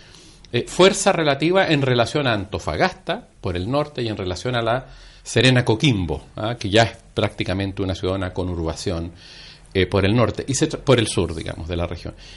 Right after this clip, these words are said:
Y se transforman en polos muy atractivos. Por ejemplo, La Serena Coquimbo es muy atractivo porque tiene diecisiete universidades, tiene centros culturales, tiene, pues, eh, malls, tiene cosas que a la gente hoy día busca, le gustan,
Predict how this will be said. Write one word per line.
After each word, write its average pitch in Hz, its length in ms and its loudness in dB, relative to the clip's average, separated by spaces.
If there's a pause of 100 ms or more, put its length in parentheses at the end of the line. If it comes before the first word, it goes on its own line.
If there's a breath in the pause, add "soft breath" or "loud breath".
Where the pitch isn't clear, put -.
Y 147 80 -2
se 180 100 0
transforman 202 480 0
en 175 140 -4
polos 202 280 0
muy 202 140 -2
atractivos. - 720 -6
Por 123 160 -2
ejemplo, 165 320 -2
La 147 80 0
Serena 165 380 -2
Coquimbo 170 320 -2
es 131 60 -4
muy 240 140 -2
atractivo 131 640 -4 (420 loud breath)
porque 104 240 -4
tiene 139 240 2
diecisiete 110 520 0
universidades, 104 640 0
tiene 104 220 -4
centros - 320 -6
culturales, 104 640 -2
tiene, 101 440 -4 (800 loud breath)
pues, 90 440 -8
eh, 87 200 -10
malls, 101 580 -2
tiene 107 300 0
cosas 131 300 -2
que 131 260 -2
a 127 100 0
la 120 100 0
gente 156 360 -2
hoy 131 80 -2
día 151 180 0
busca, 143 380 -2
le 117 100 -2
gustan, 127 520 -2